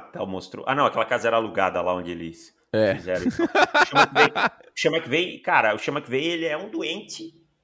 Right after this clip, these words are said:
Speaker 1: É, eu imagino que o Kyle Shanahan seja também, mas ele é um doente. Ele, quatro horas da manhã, ele tá nos Rams. Ele vai embora dez horas da noite. Maluco, maluco, maluco.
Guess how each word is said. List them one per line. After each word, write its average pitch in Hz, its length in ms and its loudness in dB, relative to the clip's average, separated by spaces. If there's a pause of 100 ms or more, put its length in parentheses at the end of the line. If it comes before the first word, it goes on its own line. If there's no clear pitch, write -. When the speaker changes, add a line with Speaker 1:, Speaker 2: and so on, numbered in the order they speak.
(220)
Speaker 1:
É, 107 300 0
eu 147 220 0
imagino 170 260 -6
que - 80 2
o 147 40 6
Kyle 120 100 2
Shanahan 131 240 0
seja 110 260 -2
também, 98 280 -6 (240)
mas 107 160 -6
ele 127 100 0
é - 20 0
um 165 80 -4
doente. 143 540 -2 (320)
Ele, 104 160 -10
quatro 156 380 2
horas 151 120 0
da 143 80 2
manhã, 127 280 -2
ele 147 100 -4
tá 143 140 2
nos 131 160 -6
Rams. 95 340 -2
Ele 95 120 -8
vai 104 140 -2
embora 107 240 0
dez 120 240 0
horas 127 160 2
da 113 80 4
noite. 92 440 -6 (440)
Maluco, 127 420 2
maluco, 113 300 0
maluco. 104 360 -8